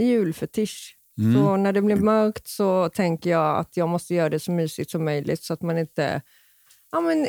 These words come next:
Speaker 1: så man kommer hem och bara tycker att livet är gött.
Speaker 2: Mm.
Speaker 1: Inte att det är så här, "Åh, vad mörkt och bittert", och
Speaker 2: Har du haft granen tänd även nu i februari?
Speaker 1: Ja, vill du, <laughs> vill du att jag ska tända den?
Speaker 2: <laughs> Nej, det går, det gör du som du vill. Men,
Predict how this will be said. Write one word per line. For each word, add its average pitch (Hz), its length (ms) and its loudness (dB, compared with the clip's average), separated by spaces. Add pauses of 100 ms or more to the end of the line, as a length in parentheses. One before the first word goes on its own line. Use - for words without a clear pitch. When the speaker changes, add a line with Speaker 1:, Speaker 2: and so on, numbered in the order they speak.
(200)
Speaker 1:
så 302 100 -4
man 311 140 2
kommer 302 200 2
hem 285 280 2
och 247 80 2
bara 240 140 2
tycker 220 280 -2
att 190 80 -2
livet 175 320 0
är 185 120 0
gött. - 420 -4
Speaker 2:
Mm. 117 280 4 (320)
Speaker 1:
Inte 196 320 2
att 175 140 -2
det 196 80 0
är 170 80 2
så 160 100 -2
här, 151 200 0
"Åh, 170 260 0
vad 151 180 -2
mörkt 156 440 -4
och 151 60 -4
bittert", - 680 -8
och 104 160 -4
Speaker 2:
Har 131 120 4
du 139 80 4
haft 139 180 2
granen 120 360 4
tänd 151 520 0 (720)
även 120 300 2
nu 110 160 4
i 104 60 0
februari? 110 520 0 (480)
Speaker 1:
Ja, 226 240 0 (100)
vill 208 120 0
du, 196 180 2
<laughs> 233 600 2
vill 285 220 6
du - 60 -
att 139 80 4
jag 214 100 0
ska 143 120 4
tända 170 320 4
den? 160 220 2
Speaker 2:
<laughs> - 80 -10
Nej, 120 360 4
det 113 220 4
går, 131 420 4
det 127 140 4
gör 113 140 6
du 104 60 2
som 110 120 2
du 104 80 4
vill. 92 160 2
Men, 120 200 4